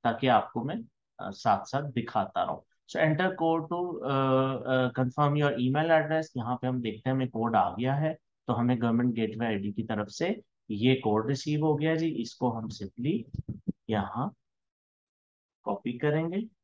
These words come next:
और यहाँ paste। कोशिश करें copy paste के option use किया करें ताकि कोई, अ, गलती होने के chances ना हो।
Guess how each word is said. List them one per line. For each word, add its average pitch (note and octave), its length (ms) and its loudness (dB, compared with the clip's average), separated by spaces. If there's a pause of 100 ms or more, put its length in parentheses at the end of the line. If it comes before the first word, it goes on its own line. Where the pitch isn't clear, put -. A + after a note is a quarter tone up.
(1800)
और A2+ 360 0 (880)
यहाँ - 320 -16
paste। - 800 -2
कोशिश G3 280 4
करें A3 280 6
copy G3+ 260 8
paste G3 300 2
के G3 60 2
option F#3 480 2
use F3 360 0
किया F3 180 4
करें E3+ 300 0
ताकि D#3+ 280 2
कोई, E3 320 4
अ, - 100 -6
गलती C3+ 560 2
होने C#3+ 220 2
के C#3+ 100 -2
chances C3 480 -2
ना D3+ 120 0
हो। F3 360 0